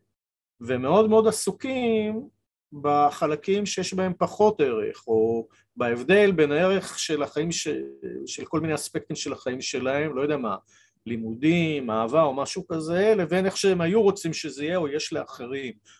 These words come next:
או שנדמה להם שיש לאחרים. הרבה פעמים רק נדמה להם. ומסתכלים, אני חוזר לדוגמה הזאת של התלמיד שנגיד קיבל שמונים, אז שמונים זה עשרים אחוז פחות טוב ממאה, אז שמונים אחוז יותר טוב מאפס.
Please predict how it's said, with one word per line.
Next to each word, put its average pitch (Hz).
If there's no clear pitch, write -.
או 120
שנדמה 127
להם 98
שיש -
לאחרים. -
הרבה -
פעמים 117
רק -
נדמה 117
להם. -
ומסתכלים, 185
אני 139
חוזר 160
לדוגמה 165
הזאת 151
של 127
התלמיד 135
שנגיד 143
קיבל 139
שמונים, 123
אז 143
שמונים 160
זה 165
עשרים 170
אחוז -
פחות -
טוב 143
ממאה, 120
אז 139
שמונים 156
אחוז 190
יותר 165
טוב 165
מאפס. -